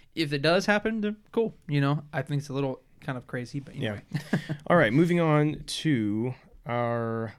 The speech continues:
Speaker 2: last rumor is, uh, we have some Star Wars Jedi Fallen Order two,
Speaker 1: Ooh.
Speaker 2: um, rumor or leaks,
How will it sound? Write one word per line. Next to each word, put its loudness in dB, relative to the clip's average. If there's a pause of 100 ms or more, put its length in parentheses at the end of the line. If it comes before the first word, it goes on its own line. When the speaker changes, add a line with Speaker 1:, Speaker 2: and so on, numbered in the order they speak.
Speaker 2:
last -2 (320)
rumor -2 (640)
is, 6
uh, 6
we 2
have 2
some 0
Star 2
Wars 2
Jedi 0
Fallen -2
Order -2
two, 6 (580)
Speaker 1:
Ooh. 0
Speaker 2:
um, 0
rumor 0 (220)
or -2
leaks, -2